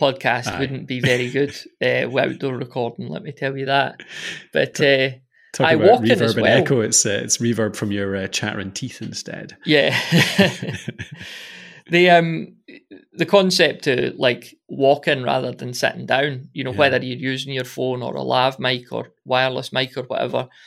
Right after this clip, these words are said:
Speaker 1: that has other benefits too, doesn't it? Because if you're brand new to podcasting, especially if you're doing, like, a solo show,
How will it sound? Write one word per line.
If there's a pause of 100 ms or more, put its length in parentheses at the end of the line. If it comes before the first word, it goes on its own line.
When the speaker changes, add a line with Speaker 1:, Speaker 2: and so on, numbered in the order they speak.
(340)
Speaker 1:
that
has
other
benefits
too,
doesn't
it?
Because (500)
if
you're
brand
new
to
podcasting,
especially
if
you're
doing,
like,
a
solo
show,